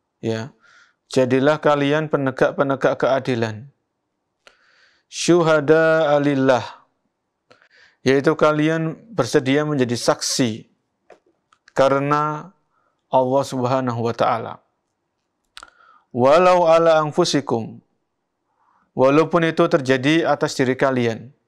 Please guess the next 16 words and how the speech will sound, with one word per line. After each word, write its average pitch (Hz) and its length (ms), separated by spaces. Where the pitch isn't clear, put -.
Awil 143 320
walidain, 160 720
atau 139 320
terjadi 147 640
atas 165 160
kedua 135 400
orang 143 160
tua 131 320
kalian. 131 480
Wal 131 160
aqrabin, 123 560
atau 135 240
terjadi 131 480
atas - 160
kerabat 123 400
kalian. 110 480